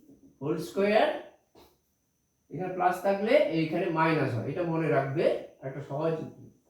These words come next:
নিয়ম। যখন আমরা মান নির্ণয়ের সূত্র লিখব, এখানে প্লাস থাকলে এখানে পরেরটা মাইনাস হবে, আর মাইনাস থাকলে প্লাস হবে, মানে বিপরীত হবে, চিহ্নটা বিপরীত হবে। তাহলে এখানে এবার মানটা বসিয়ে দাও,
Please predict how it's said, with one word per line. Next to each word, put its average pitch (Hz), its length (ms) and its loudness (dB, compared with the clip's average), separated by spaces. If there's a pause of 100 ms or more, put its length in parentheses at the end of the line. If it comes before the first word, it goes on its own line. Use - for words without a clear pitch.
(360)
নিয়ম। 156 500 2 (400)
যখন 165 300 -4
আমরা 175 100 -4
মান 156 240 0
নির্ণয়ের 175 260 0
সূত্র 170 440 -2
লিখব, 147 580 2 (300)
এখানে 180 500 0
প্লাস 170 320 2
থাকলে 202 320 2 (580)
এখানে 165 340 -6
পরেরটা 165 400 -4
মাইনাস 127 440 0
হবে, 98 220 -6 (200)
আর 127 120 -14
মাইনাস 135 460 -2
থাকলে 196 600 4 (220)
প্লাস 131 220 0
হবে, 123 140 -4
মানে 175 120 -2
বিপরীত 233 520 4
হবে, 117 340 0 (520)
চিহ্নটা 208 400 -4
বিপরীত 170 420 -2
হবে। 110 240 0 (540)
তাহলে 156 200 -6
এখানে 180 220 2
এবার 202 200 2
মানটা 156 340 -2
বসিয়ে 165 320 -4
দাও, - 360 2